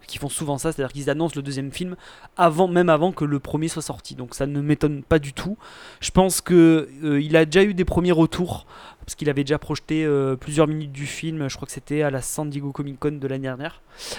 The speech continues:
Euh, euh, les critiques avaient été, euh,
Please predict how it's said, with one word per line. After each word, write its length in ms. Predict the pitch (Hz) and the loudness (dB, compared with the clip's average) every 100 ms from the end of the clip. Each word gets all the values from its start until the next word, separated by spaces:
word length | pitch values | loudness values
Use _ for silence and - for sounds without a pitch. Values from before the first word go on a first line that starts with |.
| - - | -6 2
Euh, 800 | 131 131 131 127 127 127 123 123 131 139 | 6 6 6 4 2 2 0 -4 -8 -10
euh, 380 | 127 135 135 139 147 135 | -8 -6 -6 -8 -12 -10
les 120 | 147 | -8
critiques 340 | - 156 - | -6 -6 0
avaient 160 | 156 139 | 2 2
été, 340 | 131 - 151 143 | -2 -2 -2 -2
euh, 180 | 135 | -4